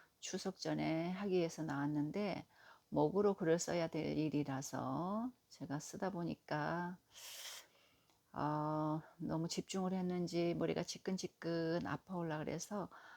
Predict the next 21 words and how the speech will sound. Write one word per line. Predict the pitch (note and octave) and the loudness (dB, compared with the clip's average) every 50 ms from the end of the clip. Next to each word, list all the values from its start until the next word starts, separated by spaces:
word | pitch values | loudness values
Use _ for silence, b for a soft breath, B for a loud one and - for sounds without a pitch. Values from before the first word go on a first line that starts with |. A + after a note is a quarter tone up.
| B B B | B B B
"아니다, | - - G3 G#3 G#3 G3 G3+ F#3+ F#3+ F#3 F#3 F3+ F3+ F3+ F3+ - - _ _ _ _ _ _ - | -4 0 2 2 2 4 4 4 4 6 4 4 4 2 0 -2 -8 _ _ _ _ _ _ -20
잠시 | - - D#3+ D3+ D#3+ E3+ F3 - E3+ | -10 -2 0 0 2 2 0 -2 -2
쉬었다 | F3+ - - A#3+ A#3 A#3 - - G3 | -2 -2 0 0 -2 -2 -2 -2 -2
가자." | F#3+ F#3 F3 F#3 D#3+ E3 | 0 -2 -2 -2 -2 -2
싶어서 | E3 - - - - F3+ F3+ - - D3+ D3+ D3 - - - - _ B B B B B B B B B B B B B | -2 -4 -8 -8 -6 -6 -4 -4 -4 -4 -4 -2 -2 -4 -6 -8 _ B B B B B B B B B B B B B
생각하다 | - - A3 G#3+ G#3+ G3+ - - F#3 F3+ D#3+ E3 | -10 -4 -2 -2 -2 -2 -2 -4 -4 0 0 0
보니까 | - - D3 C#3+ C#3 D3+ - - G#3+ G#3+ G3+ E3+ D#3+ E3 - _ _ b b b b b b b b b _ _ | 0 2 0 0 0 -2 -2 -4 -4 -2 -2 -2 -4 -6 -10 _ _ b b b b b b b b b _ _
그린으로 | - - F3+ F#3 F#3+ F#3 F3+ F3 D#3+ D#3+ D#3+ D#3+ D#3+ E3+ F#3+ G#3+ A#3 A#3 | -2 2 4 4 6 4 4 2 2 4 4 4 4 2 2 2 0 -2
작업해 | - - D#3+ D3+ D#3+ E3 - E3+ F3 | -4 -4 -4 -2 -2 -2 -2 -2 -2
놓은 | E3+ E3 D#3+ D#3 E3 | 0 0 0 0 0
작품이 | E3 - - - - - D#3+ E3 E3+ | -2 -4 -8 -12 -10 -6 -4 -2 -2
하나 | E3 D#3 E3 D#3 | 0 0 0 0
있어서, | D3+ D3+ - - - - - - - | 0 -2 -4 -4 -6 -6 -4 -6 -6
아, | - E3 E3 D#3+ - | -4 -2 -2 -2 0
이 | - - F3 F3 F3 | 2 4 4 4 4
색깔을 | - - G#3+ - - - G3 F3 F3 | 2 0 -6 -8 -4 -2 0 0 0
보니까 | - - D#3 D3+ D3 - - E3 | 0 0 0 0 0 -2 -4 -8
기분이 | - - E3+ E3 E3 D#3+ D#3+ | -4 -4 -2 -2 0 -2 -2
좋아진 | - - - E3 D#3+ D#3 - - | -4 -4 -4 -4 -4 -4 -6 -8
것 | - - D3+ | -10 -10 -8
같아요. | D3 D3+ - - - D#3+ - E3+ D#3+ F3 G3 G#3+ A#3+ | -8 -10 -8 -6 -6 -4 -4 -2 -2 -2 -2 -2 -2